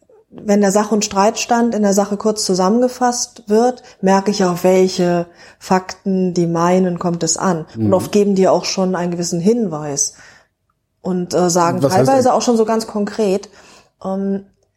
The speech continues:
Speaker 1: so nach erster Vorberatung, und natürlich gehen wir hier ganz offen rein, würden wir die Klage nach derzeitigem,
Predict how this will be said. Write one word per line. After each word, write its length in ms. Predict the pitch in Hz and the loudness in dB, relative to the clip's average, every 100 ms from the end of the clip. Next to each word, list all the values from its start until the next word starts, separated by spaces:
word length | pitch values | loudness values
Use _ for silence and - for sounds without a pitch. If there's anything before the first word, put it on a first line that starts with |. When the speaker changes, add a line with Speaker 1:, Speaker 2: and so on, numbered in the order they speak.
| _ | _
Speaker 1:
so 100 | 233 | 0
nach 200 | 240 233 | 2 2
erster 300 | - 277 254 | 0 0 0
Vorberatung, 800 | - 226 254 262 254 254 254 269 | -2 0 2 2 2 0 0 0
und 80 | 202 | 0
natürlich 420 | 180 - 185 190 | 0 0 0 0
gehen 160 | 196 196 | 0 0
wir 80 | 175 | 0
hier 140 | 180 | -2
ganz 180 | 160 160 | -2 -2
offen 320 | - 233 247 | 0 0 0
rein, 380 | 180 180 202 220 - _ | 0 0 0 -2 -8 _
würden 400 | 175 196 220 226 | 2 2 2 2
wir 200 | 202 202 | 2 2
die 120 | 190 170 | 0 -4
Klage 420 | - 170 185 185 | -4 0 0 -2
nach 140 | 175 | -4
derzeitigem, 1000 | - 175 175 - 175 170 175 165 160 156 | -4 -2 -2 -2 -4 -2 -4 -8 -10 -12